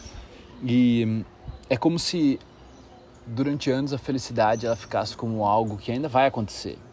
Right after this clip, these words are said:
que ainda vai ser. Quando eu tiver isso, quando eu tiver tanto dinheiro, quando eu fizer tal coisa, quando eu morar não sei aonde, quando eu me mudar, quando eu não sei o quê.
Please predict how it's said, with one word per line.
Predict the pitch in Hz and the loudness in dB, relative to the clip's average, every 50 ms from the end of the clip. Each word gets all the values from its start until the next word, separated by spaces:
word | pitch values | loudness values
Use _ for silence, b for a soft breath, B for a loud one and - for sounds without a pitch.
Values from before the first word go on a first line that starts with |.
| - - | -20 -10
que | - 110 | -4 -2
ainda | 113 131 | -2 0
vai | 127 104 107 117 117 120 | 0 2 2 2 2 2
ser. | 110 - - - 87 - - - | 0 -4 -8 -10 -10 -12 -14 -10
Quando | - 117 127 143 | -6 -2 -2 -2
eu | 143 | -2
tiver | 123 - 127 117 120 113 101 | -2 -4 -2 0 2 2 2
isso, | 95 87 80 - - | 2 -2 -6 -12 -10
quando | - 120 120 123 | -6 -2 0 2
eu | 135 139 | 2 0
tiver | 123 - 127 123 117 | 0 0 0 -2 0
tanto | - 120 113 107 | 0 -2 -4 -4
dinheiro, | 101 98 104 104 98 90 90 - | -4 -4 -4 -4 -4 -6 -8 -10
quando | - - 117 117 120 135 | -8 -6 -4 -2 0 0
eu | 143 143 | 0 -2
fizer | 135 - 113 104 110 104 104 104 | -2 -6 -4 0 0 0 0 0
tal | 101 95 | -4 -6
coisa, | 95 - - 95 85 - | -6 -8 -10 -10 -10 -10
quando | - - 113 123 | -6 -4 -2 0
eu | 139 151 | 2 4
morar | 151 143 135 127 127 | 4 6 6 6 6
não | 120 113 | 4 0
sei | 107 - - 107 | -4 -6 -4 -4
aonde, | 98 92 92 92 - - | -4 -4 -6 -8 -12 -10
quando | - 113 110 117 | -8 -4 -2 0
eu | 127 139 | 0 0
me | 151 143 | 2 0
mudar, | 131 127 117 110 104 - - - - | 0 0 0 0 -2 -2 -4 -6 -10
quando | - - 117 113 | -8 -6 -2 0
eu | 135 147 | 2 2
não | 147 143 | 2 0
sei | - - 143 | 0 0 0
o | 135 | 0
quê. | 120 - - 110 107 | 0 -2 -6 -8 -8